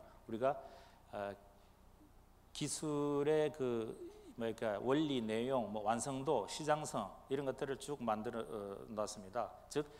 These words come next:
총 열여섯 개의 기술을 가지고 지금, 어, 이 기업체들하고 이제 거래를 하고 있는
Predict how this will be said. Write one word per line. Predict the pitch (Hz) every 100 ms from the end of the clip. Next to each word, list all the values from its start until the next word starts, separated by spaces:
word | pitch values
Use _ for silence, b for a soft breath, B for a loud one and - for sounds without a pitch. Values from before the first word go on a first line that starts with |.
| B -
총 | - 185 185 147
열여섯 | 147 160 175 180 196 -
개의 | 175 170 175
기술을 | 135 120 147 160
가지고 | 139 113 120 165 175 B B B
지금, | 131 131 160 - - - -
어, | - 101 98 - - b b b - -
이 |
기업체들하고 | - 135 - 117 110 107 120 131
이제 | 110
거래를 | - 113 120 117 113 113 120
하고 | 131 120 107
있는 | 104 107 107